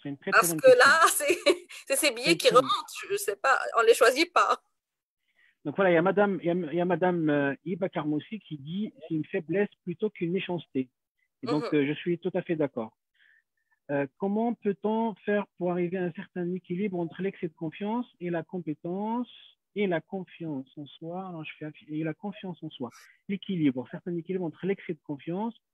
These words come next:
Speaker 1: Euh, ben, en fait, moi, j'enlèverais l'excès de confiance, qui est l'équilibre entre la compétence et la confiance en soi, en fait.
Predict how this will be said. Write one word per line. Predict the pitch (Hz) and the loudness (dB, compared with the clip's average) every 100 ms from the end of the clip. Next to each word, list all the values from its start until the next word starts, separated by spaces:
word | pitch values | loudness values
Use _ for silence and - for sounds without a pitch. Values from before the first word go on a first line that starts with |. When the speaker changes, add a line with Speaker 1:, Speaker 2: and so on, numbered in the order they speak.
| _ _ _ _ - | _ _ _ _ -10
Speaker 1:
Euh, | 135 135 131 127 | -4 -2 -2 -2
ben, | 123 151 151 | -2 0 0
en | 156 | 0
fait, | 240 - | -2 -4
moi, | 151 170 | -4 -2
j'enlèverais | 135 131 147 190 185 156 170 | -2 -4 -2 0 0 2 0
l'excès | 156 - | 0 -4
de | 131 | -6
confiance, | 143 131 160 214 214 _ | -4 -4 -2 -4 -6 _
qui | 160 | 4
est | 147 | 4
l'équilibre | 185 - 208 190 | 2 0 2 2
entre | 151 - | 0 -2
la | 139 | -2
compétence | - 135 131 202 226 170 | 0 -2 -2 -4 -4 -2
et | |
la | 135 | -2
confiance | 156 151 156 - | -4 -8 -10 -10
en | 208 | -8
soi, | 254 220 | -4 -4
en | |
fait. | 165 123 | -4 -8